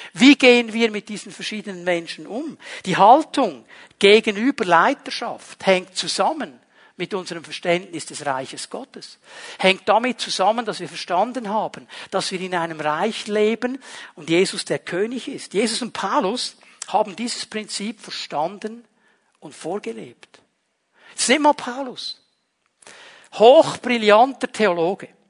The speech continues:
Der Mann hätte Karriere gemacht heute, in der heutigen Zeit.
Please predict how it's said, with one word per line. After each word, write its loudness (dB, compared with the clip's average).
Der 4
Mann 8
hätte 0
Karriere 4
gemacht -6
heute, -12
in -12
der -8
heutigen -8
Zeit. -18